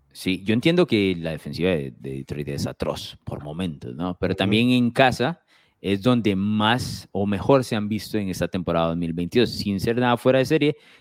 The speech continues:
Speaker 1: es donde han puesto puntos y han competido. De hecho, Dan Campbell, no sé si sabían, no ha ganado un solo partido en su, en su tiempo en Detroit fuera de casa, ¿no? Entonces, eso te habla,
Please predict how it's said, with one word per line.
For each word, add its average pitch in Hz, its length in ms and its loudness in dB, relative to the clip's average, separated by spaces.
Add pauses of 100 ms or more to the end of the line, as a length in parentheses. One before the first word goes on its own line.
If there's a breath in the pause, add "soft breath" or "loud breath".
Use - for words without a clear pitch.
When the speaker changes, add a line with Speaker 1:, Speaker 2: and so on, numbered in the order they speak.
Speaker 1:
es 98 80 -6
donde 117 160 2
han 113 100 0
puesto 107 280 -4
puntos 120 380 -2
y 101 60 -6
han 92 80 -6
competido. 139 640 2 (320 soft breath)
De 98 60 -8
hecho, 151 160 -4
Dan 156 120 0
Campbell, 147 360 2
no 120 80 0
sé 117 140 -6
si 120 80 -8
sabían, 117 280 0
no 113 80 0
ha 107 60 -2
ganado 117 180 0
un 113 80 0
solo 113 240 2
partido 104 420 -2
en 107 120 -2
su, 85 640 -8
en 78 240 -20
su - 200 -20
tiempo 110 360 -2
en 107 60 -2
Detroit 117 300 0
fuera 92 360 0
de 90 100 0
casa, - 340 -2 (200)
¿no? 87 260 -6 (580)
Entonces, 120 520 0
eso 107 180 -2
te 127 220 4
habla, 107 420 0